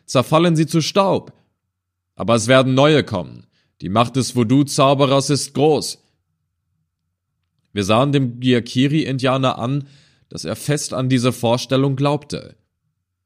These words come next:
Es stand deutlich in seinem Gesicht geschrieben, welche Angst dieser mutige Krieger vor dem unbegreifbaren Wesen hatte, das ihm hier so mit seinen Männern zusetzte.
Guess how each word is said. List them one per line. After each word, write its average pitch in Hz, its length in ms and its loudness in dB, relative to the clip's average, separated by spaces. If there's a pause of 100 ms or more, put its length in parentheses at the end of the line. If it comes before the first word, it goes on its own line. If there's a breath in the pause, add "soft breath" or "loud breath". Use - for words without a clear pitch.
(300)
Es 104 140 -4
stand 127 280 0
deutlich 143 400 0
in 135 120 -2
seinem 123 320 2
Gesicht 117 320 -2
geschrieben, 139 680 -2 (260 loud breath)
welche 123 440 -2
Angst - 600 -4
dieser 98 220 -2
mutige 95 460 -4
Krieger 101 460 -2
vor 95 200 -4
dem 90 180 -4
unbegreifbaren 95 1040 -4
Wesen 90 360 -4
hatte, 85 380 -10 (360 soft breath)
das 95 180 -4
ihm 101 100 -4
hier 117 420 0
so 110 200 0
mit 107 180 -2
seinen 98 280 0
Männern 104 300 0
zusetzte. 98 840 -6